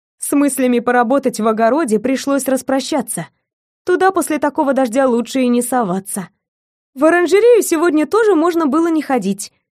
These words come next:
и все цветы дома я тоже полила с утра.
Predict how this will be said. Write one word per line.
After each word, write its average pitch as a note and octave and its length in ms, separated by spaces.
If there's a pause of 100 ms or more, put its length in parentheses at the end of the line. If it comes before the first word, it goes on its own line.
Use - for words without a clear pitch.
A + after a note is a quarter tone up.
(120)
и D#4+ 140
все D4+ 220
цветы B3 400
дома D4+ 320
я A#3 160
тоже E4 300
полила A3+ 380
с B3+ 100
утра. F3+ 320